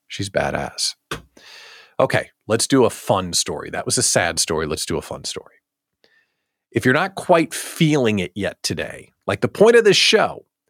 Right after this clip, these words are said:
is to wake you up, have you say good morning, see that there's other people around you, realizing that you don't have to small business alone, get you ready for the day. And sometimes when you join the show, you're not quite ready to small business.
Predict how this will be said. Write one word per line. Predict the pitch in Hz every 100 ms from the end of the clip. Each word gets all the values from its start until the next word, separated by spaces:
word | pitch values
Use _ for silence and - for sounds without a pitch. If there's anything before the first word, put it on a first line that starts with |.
| _ _ _ -
is | 135 -
to | - 127 95
wake | 82 113 175 196
you | 170
up, | 101 -
have | 110 95
you | 101
say | - 117
good | 120 127
morning, | 107 101 90 101 113 -
see | - - 113
that | 117
there's | 123 117
other | 120 127
people | 135 127 139
around | 127 104 92 90
you, | 90 92 95 - -
realizing | 85 123 170 131 117 113 127
that | 123
you | 110
don't | 104 104
have | 104 101
to | 101
small | - 104 92
business | 90 - 85 -
alone, | 80 78 73 98 160 - - - -
get | 135 - 143
you |
ready | 117 113 107
for | 101
the | 90
day. | 78 - - _ _ _ _
And | 110 107
sometimes | - 294 330 247 208 165 143
when | 175
you | 170 151
join | 156 135 110
the |
show, | - - 302 - 156 143 - - - - _ _ _ _
you're | 120 101 117 170
not | 180 170 160
quite | - 147 147 -
ready | 120 107 95
to |
small | 92 - 87
business. | 82 - - - - -